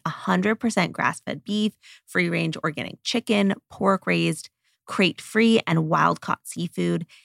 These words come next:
It's humanely raised, no antibiotics or added hormones ever, delivered right to your doorstep,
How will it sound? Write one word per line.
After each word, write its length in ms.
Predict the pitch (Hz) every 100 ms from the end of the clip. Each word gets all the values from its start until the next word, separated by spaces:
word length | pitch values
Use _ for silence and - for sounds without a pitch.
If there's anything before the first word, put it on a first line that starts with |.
| -
It's 160 | 190 -
humanely 520 | 185 175 185 202 202
raised, 400 | 185 175 175 -
no 220 | 175 175
antibiotics 720 | - 160 151 160 156 156 - -
or 160 | 151
added 180 | 151 151
hormones 380 | 160 151 143 160 -
ever, 520 | - 175 170 170 165 - _ _ -
delivered 500 | 185 180 175 165 156
right 400 | 151 156 170 -
to 100 | -
your 100 | 285
doorstep, 520 | 254 202 185 - 185